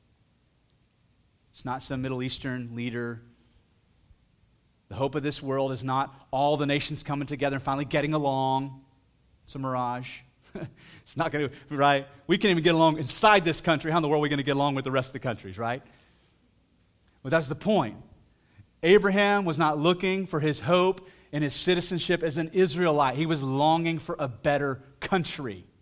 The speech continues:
a heavenly one, an eternal one. He was longing for the promise that would be made to David hundreds of years later when God said, "I'm gonna finally establish my throne forever over the nation of Israel."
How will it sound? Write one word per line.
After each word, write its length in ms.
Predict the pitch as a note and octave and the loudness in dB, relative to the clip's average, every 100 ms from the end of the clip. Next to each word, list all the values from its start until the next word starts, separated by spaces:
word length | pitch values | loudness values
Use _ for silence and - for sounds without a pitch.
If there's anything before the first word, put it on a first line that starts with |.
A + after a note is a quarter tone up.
| _ _ _ _ _ _ _ _ _ | _ _ _ _ _ _ _ _ _
a 40 | C3 | -10
heavenly 520 | - G3 G3 E3 D3+ | 0 2 4 2 0
one, 320 | A2+ G2+ F2 - - - | -2 -10 -12 -18 -20 -10
an 100 | C#3 | -6
eternal 640 | C3 - F3 G3 G3 C3 | -6 -4 0 4 4 2
one. 200 | F#2+ E2+ - _ _ _ | -4 -12 -18 _ _ _
He 100 | F3+ | 0
was 180 | G3 D3+ | 2 2
longing 480 | D3+ E3 G#3 G3+ F3+ | 4 6 6 6 0
for 100 | E3 | -2
the 80 | D#3 | -4
promise 460 | - G3 G3 C#3+ | 0 2 2 0
that 140 | E3+ D#3 | 0 -2
would 100 | D#3 | -2
be 100 | D#3 | 0
made 240 | E3+ F3 | 0 0
to 60 | D3+ | -2
David 460 | E3+ F#3+ E3 B2+ - _ _ _ - | 2 2 2 -6 -18 _ _ _ 2
hundreds 360 | G3 A3 F3+ | 4 4 4
of 80 | G#3 | 4
years 220 | G#3 F3+ | 6 4
later 200 | F3+ G3+ | 4 4
when 100 | F3+ | 2
God 220 | E3+ F#3 - | 2 2 2
said, 140 | E3+ - - | -4 -4 -4
"I'm 220 | E3+ E3+ | -2 0
gonna 200 | E3+ F3 | 0 0
finally 380 | D#3+ E3+ E3 E3+ | 0 0 0 -2
establish 440 | D#3+ E3 D3+ D#3 | -4 -2 -2 -2
my 100 | D#3 | -6
throne 300 | D3 D3 C3 - - | -6 -6 -8 -10 -18
forever 680 | - D#3 - C#3+ A2 G#2 F#2 _ _ _ _ | -10 -10 -6 -6 -4 -8 -12 _ _ _ _
over 120 | B2+ A#2 | -10 -8
the 60 | |
nation 280 | A2 A2 - | -8 -8 -10
of 80 | A2 | -10
Israel." 280 | A#2+ A2 | -10 -10